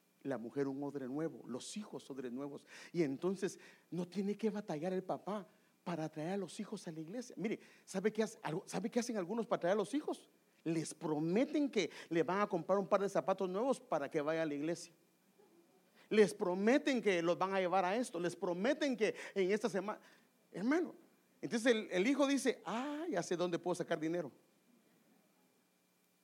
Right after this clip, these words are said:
Y entonces, ¿qué hace él? No va a la iglesia si papá no le da.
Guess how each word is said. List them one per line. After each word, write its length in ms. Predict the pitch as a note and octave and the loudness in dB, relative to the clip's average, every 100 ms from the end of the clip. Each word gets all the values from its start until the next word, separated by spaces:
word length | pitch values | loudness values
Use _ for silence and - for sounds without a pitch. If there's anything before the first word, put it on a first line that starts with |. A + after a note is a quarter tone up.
| _ _ _ | _ _ _
Y 60 | - | -4
entonces, 220 | D#3 F#3+ | 2 4
¿qué 100 | G#3+ | 6
hace 300 | G3+ G3 G3+ | 6 6 4
él? 200 | G3 B2 - _ _ _ _ _ _ _ - | 4 0 -12 _ _ _ _ _ _ _ -8
No 260 | C3 B2+ | -2 0
va 120 | A#2+ C3+ | 0 0
a 40 | |
la 100 | D3 | 0
iglesia 460 | D#3 F3 C#4 - - - _ _ | 2 2 0 -4 -14 -20 _ _
si 180 | - B2+ | -10 -8
papá 320 | A#2 A2 B2 | -6 -6 -6
no 120 | A#2+ | -4
le 140 | A#2 | -4
da. 100 | A2+ | -4